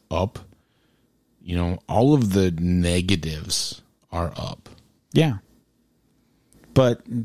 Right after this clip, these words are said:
Speaker 2: you know, keep us, keep us locked down longer for, for, to keep the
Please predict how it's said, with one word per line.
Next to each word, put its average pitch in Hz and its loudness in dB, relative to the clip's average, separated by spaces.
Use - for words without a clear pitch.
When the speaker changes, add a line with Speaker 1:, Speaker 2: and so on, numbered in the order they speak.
Speaker 2:
you 131 6
know, 98 4
keep 143 0
us, - -2
keep 151 4
us 165 0
locked 160 2
down 156 6
longer 92 0
for, 160 2
for, 131 2
to 147 4
keep 190 2
the 135 2